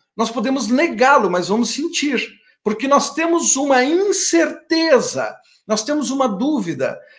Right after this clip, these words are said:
nós temos uma fragilidade do controle, né? Então, essa incerteza gera ansiedade, porque eu tenho uma espera pelo que virá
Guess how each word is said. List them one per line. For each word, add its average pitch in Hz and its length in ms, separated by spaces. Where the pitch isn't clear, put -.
nós 214 260
temos 302 280
uma 294 180
fragilidade 247 1160
do 170 400
controle, 220 880
né? 160 340
Então, 277 380
essa 214 640
incerteza 202 1000
gera 190 720
ansiedade, 214 1000
porque 147 160
eu 147 100
tenho 226 180
uma 240 100
espera 214 720
pelo 190 340
que 202 160
virá 196 760